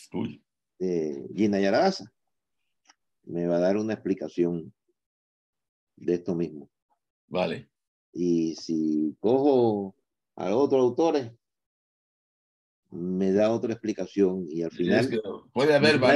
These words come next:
Speaker 1: variantes.
Speaker 2: lo da completo, todo el mundo dice, "Para que tengan una idea", pero en esa idea,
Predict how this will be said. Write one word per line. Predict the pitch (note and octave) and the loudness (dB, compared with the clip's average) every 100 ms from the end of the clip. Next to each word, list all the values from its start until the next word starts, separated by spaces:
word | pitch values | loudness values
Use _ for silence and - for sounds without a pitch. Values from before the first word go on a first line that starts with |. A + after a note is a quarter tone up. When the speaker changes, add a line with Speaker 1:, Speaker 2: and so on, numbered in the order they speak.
| D3+ | 6
Speaker 1:
variantes. | D#3 | 6
Speaker 2:
lo | C#3 | 8
da | C#3 C#3+ | 6 6
completo, | D3 B2 C#3+ D3+ E3 E3 - _ | 4 4 6 6 4 -2 -4 _
todo | - G#2+ | -2 0
el | |
mundo | C3 C3+ | 2 4
dice, | B2 C#3 B2+ G2+ - | 6 4 2 -6 -4
"Para | G#2+ G#2+ | -2 0
que | G#2 | 0
tengan | B2 C3+ D3 | 0 -2 -2
una | D3 C#3+ | -2 0
idea", | C#3+ C#3+ D#3 B2+ | 2 4 4 0
pero | G#2 | -4
en | G2+ | -6
esa | A2 A#2+ A#2 | -6 -2 0
idea, | A#2 G#2+ A#2+ A#2+ A#2+ | 2 4 4 2 -2